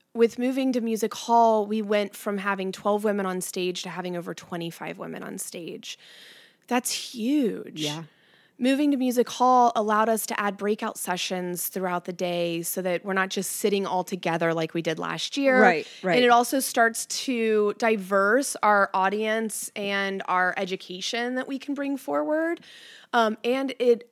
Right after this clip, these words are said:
Speaker 1: obviously just, um, creates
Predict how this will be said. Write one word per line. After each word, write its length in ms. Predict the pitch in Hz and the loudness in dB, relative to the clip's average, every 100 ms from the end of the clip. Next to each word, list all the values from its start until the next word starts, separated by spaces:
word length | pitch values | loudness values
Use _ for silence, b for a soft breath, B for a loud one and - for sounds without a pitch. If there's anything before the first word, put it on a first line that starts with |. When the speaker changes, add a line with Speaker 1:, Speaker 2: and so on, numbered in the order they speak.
| - | -4
Speaker 1:
obviously 840 | 214 254 262 226 - 220 214 214 | 0 2 0 -2 -4 -4 -2 -4
just, 680 | 196 - 226 214 208 - - _ | -6 -4 -2 -2 -4 -10 -16 _
um, 520 | 190 185 175 175 175 - _ _ _ | -6 -4 -4 -6 -10 -14 _ _ _
creates 760 | - - 247 226 220 220 - - | -16 -6 -2 -2 -4 -6 -10 -12